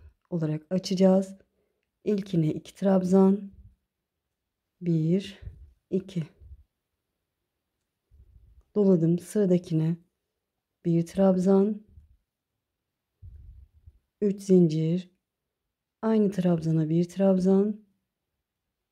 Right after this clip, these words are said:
Sıradaki trabzana da iki trabzan. Bir ve aynı yere ikinci yapıyorum.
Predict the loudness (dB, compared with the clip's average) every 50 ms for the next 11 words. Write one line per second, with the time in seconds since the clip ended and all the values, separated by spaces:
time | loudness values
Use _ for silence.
0 | _ _ _ -20 -20 -20 -20 _ _ _ _ _ _ _ _ _ _ _ _ _
1 | _ _ _ _ _ _ _ _ _ -8 -2 -2 0 0 0 -2 -2 -4 -10 -12
2 | -12 _ -6 -2 0 0 0 2 2 2 2 2 0 0 0 0 0 0 -2 -2
3 | -6 -10 -10 -10 -16 -10 -4 -2 -2 -2 -2 -2 -4 -6 -6 -10 -16 -20 -20 -12
4 | -8 -6 -4 -2 0 -2 -2 -2 -6 -14 _ _ _ _ _ -20 _ _ _ _
5 | _ _ _ _ _ _ _ _ _ _ _ _ _ _ _ _ _ _ _ _
6 | _ _ _ _ _ _ -20 -16 -12 -8 -8 -6 -2 0 0 2 2 2 2 0
7 | 0 -2 -6 -6 -12 -8 -6 -4 -4 -4 -4 -4 -6 -6 -6 -8 -8 -8 -8 -8